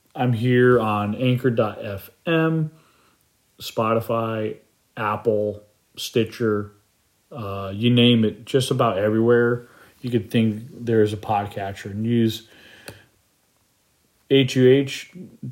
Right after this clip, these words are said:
twenty twenty-one for promo code on V I G I T, Viget. That way you can enjoy some fun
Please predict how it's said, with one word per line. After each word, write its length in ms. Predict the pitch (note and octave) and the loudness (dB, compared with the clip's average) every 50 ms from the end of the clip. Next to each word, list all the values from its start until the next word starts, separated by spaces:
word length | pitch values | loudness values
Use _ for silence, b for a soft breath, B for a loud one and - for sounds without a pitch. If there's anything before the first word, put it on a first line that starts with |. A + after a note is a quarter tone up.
| - _ _ | -14 _ _
twenty 560 | - - - C#3+ C3+ C3 C3 C3 B2+ A#2+ A#2+ - _ | -16 -6 0 2 4 4 4 4 2 0 -4 -8 _
twenty-one 880 | - - B2+ A#2 A#2 A2+ A2 A2+ B2 C3+ C#3+ D3+ D3 D3 D3 D3 D3+ D3+ - _ _ b b b b b b b b b _ _ _ _ _ _ C3+ | -6 -2 0 2 2 2 4 4 4 4 4 4 4 2 0 -2 -6 -8 -12 _ _ b b b b b b b b b _ _ _ _ _ _ -8
for 500 | - B2 A2+ A2 G#2+ G2+ G2+ G2 G2 F#2 - - | 2 4 6 6 6 6 4 2 2 0 -2 -2
promo 380 | - B2 A#2 A#2 A#2 A2+ A2 - | 2 2 4 4 4 2 2 4
code 220 | - A#2 A#2 A2+ | 6 8 8 8
on 340 | A2 G#2+ G2+ G2 G2 - A2 | 6 4 2 -2 -4 -4 -4
V 220 | G#2+ A#2+ A#2+ A#2 | -2 2 2 4
I 140 | A2 G#2 G#2+ | 4 4 2
G 280 | A2 G#2+ A2+ A#2 A#2+ A#2 | 2 0 0 2 4 4
I 140 | G#2+ G#2 | 2 2
T, 360 | G#2 - - - C3+ C#3 C#3 C3+ | -2 -4 -4 -2 0 0 0 -2
Viget. 560 | B2 A2+ A#2+ A#2 A#2 A#2 C3 B2 - - - _ _ _ _ B B B B B B B B B B _ _ _ _ _ _ _ _ - _ _ _ _ _ _ _ _ _ _ _ _ _ _ _ | 0 2 2 2 4 2 2 0 -2 -6 -14 _ _ _ _ B B B B B B B B B B _ _ _ _ _ _ _ _ -20 _ _ _ _ _ _ _ _ _ _ _ _ _ _ _
That 360 | A#2+ A2 G#2 A2 A2+ A#2 A2+ | -4 2 6 6 6 6 6
way 440 | A2+ A#2 A2+ A2+ A2+ A2+ A2+ A2+ - - _ _ _ _ _ _ | 6 6 6 6 4 2 0 -2 -8 -16 _ _ _ _ _ _
you 140 | - C3 A#2+ | -6 -6 -4
can 120 | - A#2 A2 | -2 0 0
enjoy 480 | G#2 G#2 G2+ A2 A2 G#2 A2 A2 A2+ | 0 -2 0 0 2 4 4 4 4
some 440 | A2 - A#2+ G#2+ G#2+ G#2 G2+ G2 - - _ _ _ _ _ _ b b b b b b b b b b b b b b | 2 0 -2 -2 -2 -4 -6 -8 -10 -16 _ _ _ _ _ _ b b b b b b b b b b b b b b
fun 720 | _ - - - B2+ A#2 A#2 A2 G#2+ G#2+ G#2+ G#2 - - - | _ -20 0 2 4 4 4 2 0 -2 -2 -4 -6 -12 -18